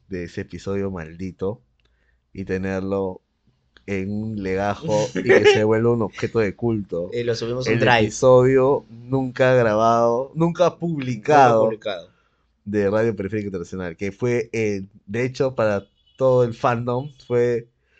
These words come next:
Speaker 2: <laughs>
Speaker 1: el me-, hu-, pudo ser el mejor episodio, pero se perdió, ¿no?
Speaker 2: Pero también que
Speaker 1: Casi
Speaker 2: la, la valla tampoco estaba tan alta, pero sí, pudo haber sido el mejor episodio.
Speaker 1: Esa era mi idea, tener eso como un objeto, ¿cómo se le dice?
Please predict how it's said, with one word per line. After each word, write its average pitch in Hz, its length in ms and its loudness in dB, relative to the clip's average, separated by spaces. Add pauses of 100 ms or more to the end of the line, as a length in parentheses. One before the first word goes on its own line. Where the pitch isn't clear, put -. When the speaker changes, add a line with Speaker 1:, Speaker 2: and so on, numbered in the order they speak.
(380)
Speaker 2:
<laughs> 170 540 -2
Speaker 1:
el 117 300 -2
me-, 107 340 -6
hu-, 196 260 2
pudo 202 280 8
ser 180 160 2
el 170 100 -2
mejor 143 320 4
episodio, 151 920 2
pero 110 280 2
se 107 180 -2
perdió, 98 640 0
¿no? 90 120 -18
Speaker 2:
Pero 117 160 -8
también 120 180 -2
que 120 60 0
Speaker 1:
Casi - 80 0
Speaker 2:
la, 117 200 -2
la 117 140 -4
valla 131 180 0
tampoco 127 200 -6
estaba 120 240 -8
tan 120 140 -10
alta, 117 240 -6
pero 101 160 -6
sí, 92 180 -10
pudo 104 220 -6
haber 104 160 -4
sido 107 140 -6
el 104 100 -10
mejor 101 240 -10
episodio. 85 520 -10 (1600)
Speaker 1:
Esa 107 200 -10
era 95 160 -8
mi 82 120 -16
idea, 58 260 -18 (480)
tener 95 340 -10
eso 101 200 -10
como 85 380 -14 (160)
un 98 140 -12
objeto, 90 1200 -10 (120)
¿cómo 87 140 -18
se - 120 -18
le 85 120 -16
dice? 85 400 -18